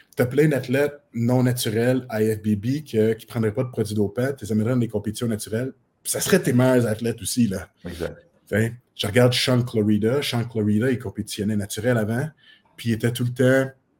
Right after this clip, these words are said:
Speaker 1: top one, top two, il a été champion du monde W N B F, euh, il avait une génétique de feu. Là, il gagne Olympia, ah,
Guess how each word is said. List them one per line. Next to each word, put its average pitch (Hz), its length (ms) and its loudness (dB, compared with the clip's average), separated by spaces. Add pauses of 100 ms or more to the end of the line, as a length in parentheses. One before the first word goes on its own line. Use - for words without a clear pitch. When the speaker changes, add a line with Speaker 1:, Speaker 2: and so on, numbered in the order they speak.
(320)
Speaker 1:
top 110 280 -4
one, 110 260 -2
top 107 260 -2
two, 107 240 0
il 104 100 2
a - 20 4
été 104 180 -4
champion 104 380 0
du 95 100 -2
monde 107 220 2
W 101 320 0
N 101 100 2
B 98 60 -2 (240)
F, - 160 -12 (560)
euh, 107 120 -4
il 104 80 -2
avait 101 140 -4
une 110 60 0
génétique 107 420 0
de 98 80 -2
feu. 110 420 -4 (200)
Là, 120 420 2 (340)
il 117 120 2
gagne 120 240 6
Olympia, 113 520 2 (120)
ah, - 40 -12